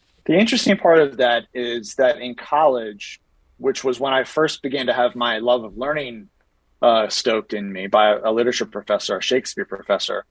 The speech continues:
At that time, I thought of newspapers and journalism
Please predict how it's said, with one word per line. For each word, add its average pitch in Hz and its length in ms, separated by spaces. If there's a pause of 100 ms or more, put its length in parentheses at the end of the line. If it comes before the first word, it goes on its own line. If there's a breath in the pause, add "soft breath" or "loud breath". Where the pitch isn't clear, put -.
(340)
At 147 140
that 202 200
time, 165 480 (160)
I 202 240
thought 202 260
of 143 220 (320)
newspapers 139 920 (320)
and 127 200
journalism 107 920